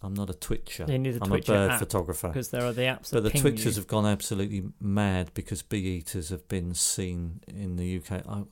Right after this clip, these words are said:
Speaker 1: I can't remember the location. It might have been Norfolk. I can't remember where it was, but there's been, uh, sightings of bee eaters, and all the twitchers have gone
Speaker 2: Flocked
Speaker 1: absolutely,
Speaker 2: there.
Speaker 1: yeah, got absolutely mental trying to see them. So I'd love to see bee
Speaker 2: Yeah.
Speaker 1: eaters.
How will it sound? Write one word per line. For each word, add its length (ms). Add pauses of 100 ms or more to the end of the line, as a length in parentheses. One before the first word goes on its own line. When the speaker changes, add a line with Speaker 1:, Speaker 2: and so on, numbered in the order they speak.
(100)
Speaker 1:
I 120
can't 280
remember 300
the 80
location. 520
It 80
might 240
have 80
been 280
Norfolk. 500
I 120
can't 180
remember 300
where 60
it 80
was, 200
but 180
there's 200
been, 340 (280)
uh, 140
sightings 540
of 100
bee 200
eaters, 280
and 100
all 120
the 120
twitchers 360
have 120 (840)
gone 160
Speaker 2:
Flocked 180
Speaker 1:
absolutely, 300
Speaker 2:
there. 200
Speaker 1:
yeah, 320
got 160
absolutely 480
mental 360
trying 260
to 80
see 180
them. 120
So 120
I'd 100
love 200
to 60
see 200
bee 120
Speaker 2:
Yeah. 180
Speaker 1:
eaters. 360